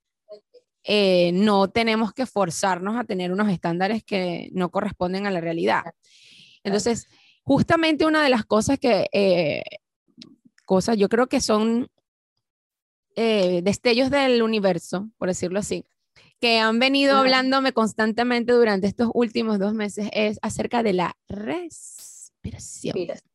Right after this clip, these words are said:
Speaker 2: Mm.
Speaker 1: Eh,
Speaker 2: Sí, sí.
Speaker 1: una de las cosas, sí, una de las cosas que,
Speaker 2: <laughs>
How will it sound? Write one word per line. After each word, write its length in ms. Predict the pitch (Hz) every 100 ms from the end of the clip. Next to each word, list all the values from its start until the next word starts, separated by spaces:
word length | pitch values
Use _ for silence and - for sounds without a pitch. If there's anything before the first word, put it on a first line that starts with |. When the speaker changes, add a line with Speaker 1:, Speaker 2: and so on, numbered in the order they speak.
| - _ _ 180
Speaker 2:
Mm. 280 | 180 - - - - _
Speaker 1:
Eh, 440 | 196 190 190 185 185
Speaker 2:
Sí, 40 |
sí. 60 | -
Speaker 1:
una 280 | 240 240 277
de 80 | 269
las 160 | 240
cosas, 440 | - 208 208 254 240
sí, 420 | - 247 220 185
una 340 | 214 214 220 262
de 60 |
las 200 | 254 233
cosas 480 | 202 208 202 220 220
que, 840 | - 233 240 226 202 180 143 -
Speaker 2:
<laughs> 40 | -